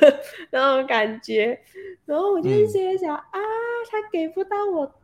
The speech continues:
Speaker 1: 太多的那个，那更，更多追求的那种疯狂的那种刺激。
Speaker 2: 嗯。
Speaker 1: 唉。所以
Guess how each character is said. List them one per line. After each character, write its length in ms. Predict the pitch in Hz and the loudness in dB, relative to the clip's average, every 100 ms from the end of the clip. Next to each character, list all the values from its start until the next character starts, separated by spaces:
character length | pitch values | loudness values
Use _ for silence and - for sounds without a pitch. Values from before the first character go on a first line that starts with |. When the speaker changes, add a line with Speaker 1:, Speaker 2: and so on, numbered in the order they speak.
| _ - | _ -20
Speaker 1:
太 540 | - 370 370 359 349 | -8 -4 -2 -2 -4
多 360 | 359 302 294 294 | -2 0 0 0
的 280 | 330 320 311 | 0 0 0
那 260 | 302 311 | -2 -6
个， 480 | 302 147 147 143 - _ _ _ | -2 0 0 -2 -4 _ _ _
那 160 | 135 117 _ _ _ _ | -12 -12 _ _ _ _
更， 200 | - 269 - - - | 4 4 4 -10 2
更 240 | 262 262 | 4 4
多 400 | - 202 196 196 - | 0 2 2 0 -2
追 240 | 226 202 | 0 0
求 320 | 220 - 180 | -2 -4 -2
的 120 | 190 190 | 0 -2
那 180 | 202 | -2
种 180 | 202 165 | -4 -8
疯 300 | - 185 175 | -4 -4 -4
狂 240 | 175 156 165 | -8 -8 -6
的 140 | 160 | -6
那 100 | 180 | -4
种 140 | 175 - | -8 -12
刺 220 | - - 190 - | -18 -10 -10 -10
激。 220 | 277 - _ _ _ 208 - | -14 -14 _ _ _ -20 -12
Speaker 2:
嗯。 260 | - 120 107 | -8 -6 -6
Speaker 1:
唉。 380 | 101 104 - - _ _ _ _ _ _ _ _ _ - - - _ - - | -6 -10 -12 -20 _ _ _ _ _ _ _ _ _ -20 -18 -18 _ -20 6
所 120 | 294 | 6
以 220 | 320 | 8